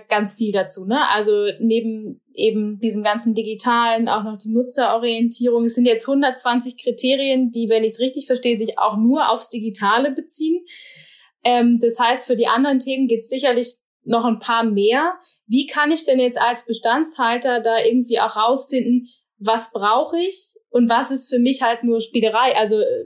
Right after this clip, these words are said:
beratet ihr dann da auch in die Richtung? Weil ich, also gefühlt, wenn ich mir das jetzt vorstelle, ich bin natürlich nicht Bestandshalter, aber ich wäre so ein bisschen erschlagen davon, was ich alles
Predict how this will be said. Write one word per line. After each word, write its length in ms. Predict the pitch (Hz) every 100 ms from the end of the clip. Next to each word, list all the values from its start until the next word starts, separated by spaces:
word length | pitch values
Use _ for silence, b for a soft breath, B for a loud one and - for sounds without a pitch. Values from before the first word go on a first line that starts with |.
| -
beratet 520 | 208 202 233 269 233
ihr 60 |
dann 180 | 226 220
da 220 | 202 190
auch 180 | 160 269
in 180 | 330 320
die 120 | 285
Richtung? 540 | 285 320 - 339 349 254
Weil 200 | 226 240
ich, 220 | 240 - -
also 220 | 220 202
gefühlt, 320 | 220 311 320
wenn 120 | 233
ich 140 | 262 269
mir 80 |
das 100 | 240
jetzt 140 | 226 214
vorstelle, 300 | 233 262 202
ich 100 | -
bin 140 | 226
natürlich 420 | 262 247 269 247
nicht 220 | 247 254 -
Bestandshalter, 680 | - 240 269 262 262 269
aber 300 | 220 220 220 220 B B B -
ich 220 | 214 208
wäre 160 | 233
so 60 | 247
ein 80 | 240
bisschen 240 | 254 269
erschlagen 580 | 214 220 226 214 320 277
davon, 340 | 208 208 214
was 240 | 208 220 220
ich 60 |
alles 380 | 202 214 208 -